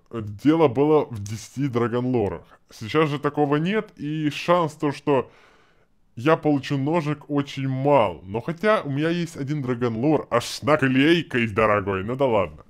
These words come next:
Окей, открываем этот кейс. И что нам оттуда выпадает, ща посмотрим. И мне выпала М П семь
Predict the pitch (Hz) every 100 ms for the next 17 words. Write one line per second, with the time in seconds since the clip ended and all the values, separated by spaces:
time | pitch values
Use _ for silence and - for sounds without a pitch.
0 | _ - _ - 110 127 117 98 - 156
1 | 180 170 165 165 - 185 190 180 - -
2 | - 117 - 185 185 180 175 180 180 160
3 | 170 180 170 - 120 113 - 101 90 76
4 | - - - - - - - - - -
5 | - - - - - - - - - -
6 | - - - - - - - - - 143
7 | 139 151 196 202 202 180 175 170 127 127
8 | 127 123 120 - 143 160